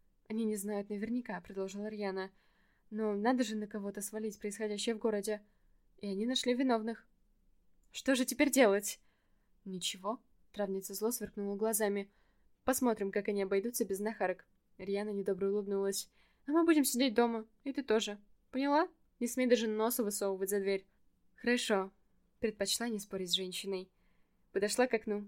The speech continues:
пыталась унять беспокойство огромной волной, поднимающейся в груди.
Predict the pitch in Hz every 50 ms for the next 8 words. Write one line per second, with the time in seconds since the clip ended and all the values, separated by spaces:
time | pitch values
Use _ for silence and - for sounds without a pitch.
0 | - - - 196 196 190 196 214 220 - - 208 196 196 190 185 190 - - 190
1 | 190 202 202 214 214 - - 190 185 185 190 190 185 190 185 180 185 180 180 196
2 | 214 214 - 190 180 190 180 180 180 190 202 - - 190 190 - 190 180 - 202
3 | 196 190 190 185 180